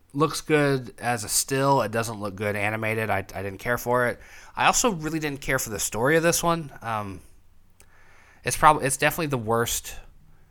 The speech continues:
Telltale game I've ever played, and, and in the sense that the story is tucked into the midst of the T V show's universe,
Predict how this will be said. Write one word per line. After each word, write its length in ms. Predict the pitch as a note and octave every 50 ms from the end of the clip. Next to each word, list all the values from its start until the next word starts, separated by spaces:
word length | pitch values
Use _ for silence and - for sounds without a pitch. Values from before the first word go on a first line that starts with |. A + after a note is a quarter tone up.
| - _ _ _ -
Telltale 320 | - C3 A#2+ A2+ B2+ A2+ G#2+
game 200 | A2 A2 A2 G#2+
I've 120 | G#2 G2+
ever 140 | G#2+ G2+ G2+
played, 480 | F#2+ - A2 G#2+ G#2+ G#2+ G#2+ G2 G2 - - - - -
and, 240 | G#2+ G#2+ G#2+ F#2 E2+
and 160 | A2+ A2+ G#2
in 100 | A2+ A2+
the 80 | A2+
sense 300 | - - C3+ B2 A#2+ -
that 280 | - A#2+ A2+ A2 G#2+ - - - - - - - - - - - - - - - - - - -
the 160 | - A2 A2+ -
story 720 | - - - C3 C3+ C#3 C#3+ C#3+ C#3+ C#3+ C3 B2+ A#2+ A#2 - - - - - _ -
is 220 | - A#2 - - -
tucked 420 | - - - B2 B2 - - -
into 440 | - - G#2+ A#2+ B2+ B2 - C#3 C3
the 140 | A#2 A#2 A2+
midst 400 | A2 A2+ A#2 A2 - - - -
of 500 | - G2+ A2 A2+ A2+ A2+ A2 G#2 - -
the 460 | - G#2+ G#2+ G#2+ G#2 G#2+ G#2 G#2 G2+ - -
T 240 | - - - B2+ B2
V 180 | A#2 A#2 A2+
show's 420 | G#2 - - G#2 G2+ G2+ F#2+ - -
universe, 760 | G#2 G#2 G2+ G2+ F#2 G2+ G2 G2 G2+ F#2 - - - -